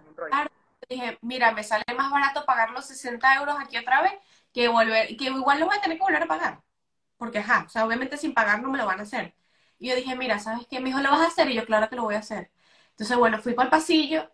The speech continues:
Speaker 2: a los cinco minutos vinieron los tres que estaban detrás de mí, estábamos todos haciendo lo mismo,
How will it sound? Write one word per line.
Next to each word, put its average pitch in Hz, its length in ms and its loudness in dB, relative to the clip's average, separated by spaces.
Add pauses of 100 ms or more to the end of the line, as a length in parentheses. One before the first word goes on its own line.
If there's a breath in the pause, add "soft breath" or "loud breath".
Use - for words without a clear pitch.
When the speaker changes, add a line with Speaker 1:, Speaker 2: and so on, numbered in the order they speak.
(160)
Speaker 2:
a 226 100 8
los 214 160 0
cinco 226 240 -4
minutos 269 300 -4
vinieron 254 300 0
los 277 140 -4
tres 240 120 -6
que 247 80 -6
estaban 277 220 2
detrás 285 240 -6
de 269 80 -4
mí, 277 100 -2
estábamos 226 380 2
todos 247 180 0
haciendo 269 260 -8
lo 302 100 -10
mismo, 262 320 -16